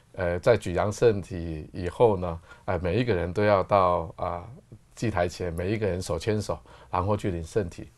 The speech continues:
那有一，一段时间我功课压力也很大，然后呢，一直觉得说，呃，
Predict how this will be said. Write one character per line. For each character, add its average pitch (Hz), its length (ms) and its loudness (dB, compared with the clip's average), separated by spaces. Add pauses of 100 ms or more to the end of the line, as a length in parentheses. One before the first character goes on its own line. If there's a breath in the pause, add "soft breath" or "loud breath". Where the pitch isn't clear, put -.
(320 soft breath)
那 117 400 6
有 92 420 0 (140)
一， 127 220 0
一 127 100 2
段 113 160 8
时 98 180 -4
间 113 240 2
我 90 300 0
功 120 220 8
课 110 140 4
压 104 180 8
力 95 300 0
也 95 240 2
很 78 200 -6
大， 98 220 2 (440 soft breath)
然 98 160 2
后 107 220 6
呢， 92 300 -2
一 127 120 0
直 104 140 -4
觉 101 160 -2
得 101 100 2
说， 107 300 0 (300 loud breath)
呃， 82 260 -4